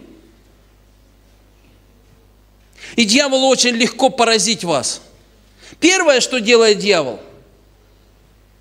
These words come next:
он похищает мир, который Христос дал нам вместе с прощением.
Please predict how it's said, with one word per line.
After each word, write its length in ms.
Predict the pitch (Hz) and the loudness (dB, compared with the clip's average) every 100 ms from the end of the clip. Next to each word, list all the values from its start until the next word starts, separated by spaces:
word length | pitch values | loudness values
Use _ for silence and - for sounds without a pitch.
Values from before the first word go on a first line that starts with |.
| - - | -20 -6
он 200 | 220 247 | -2 0
похищает 720 | 277 247 269 - 277 269 262 254 | 0 -2 0 0 0 0 -2 0
мир, 340 | 247 294 147 - - | 2 4 2 -4 -14
который 300 | 175 208 185 | -6 -2 -2
Христос 520 | 175 190 - 220 208 | -2 -4 -2 0 0
дал 240 | 156 220 180 | 0 0 0
нам 240 | 143 120 | -6 -10
вместе 400 | 120 196 180 - | -8 -6 -6 -8
с 60 | 170 | -10
прощением. 640 | 185 175 - 165 117 | -8 -8 -8 -8 -10